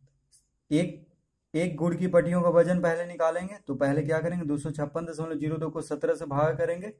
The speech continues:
तो एक गुड़ की पट्टियों का वजन आ जाएगा, फिर बारह से गुना कर देंगे,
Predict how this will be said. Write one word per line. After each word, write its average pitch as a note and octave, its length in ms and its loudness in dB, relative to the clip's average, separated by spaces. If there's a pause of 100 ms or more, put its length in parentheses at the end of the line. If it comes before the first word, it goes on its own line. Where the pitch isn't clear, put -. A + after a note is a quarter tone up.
(300)
तो C3+ 100 0
एक C#3+ 240 4
गुड़ D3+ 160 2
की - 140 -2
पट्टियों E3 300 0
का D#3+ 80 -2
वजन D#3+ 320 0
आ D#3+ 100 2
जाएगा, E3+ 280 2
फिर D#3 240 -6
बारह E3 340 4
से - 160 -4
गुना D#3+ 240 0
कर D#3 160 -4
देंगे, E3+ 280 -6